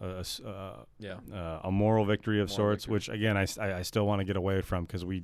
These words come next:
Speaker 1: we are beyond that now.
Speaker 2: No moral victories.
Speaker 1: But, uh, today was one of those wins that felt like a loss because the manner in which we played for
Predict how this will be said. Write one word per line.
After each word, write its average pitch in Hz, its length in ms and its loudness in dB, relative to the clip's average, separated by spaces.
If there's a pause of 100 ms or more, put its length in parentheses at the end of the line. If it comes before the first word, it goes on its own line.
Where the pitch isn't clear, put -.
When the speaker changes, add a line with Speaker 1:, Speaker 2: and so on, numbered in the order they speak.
Speaker 1:
we 107 260 -2
are 92 60 0
beyond 98 460 4
that 90 180 0
now. 85 320 -2
Speaker 2:
No 127 200 6
moral 156 240 10
victories. 98 480 2
Speaker 1:
But, 123 400 10 (400)
uh, 104 340 0
today 131 320 6
was 123 260 6
one 113 180 4
of 113 60 4
those 107 240 4
wins 113 420 6
that 95 140 -6
felt 113 220 0
like 98 160 -2
a 92 40 -2
loss 95 420 2
because 110 680 0
the 107 120 0
manner 107 360 4
in 98 100 2
which 101 220 2
we 98 100 2
played 107 440 2
for 92 560 2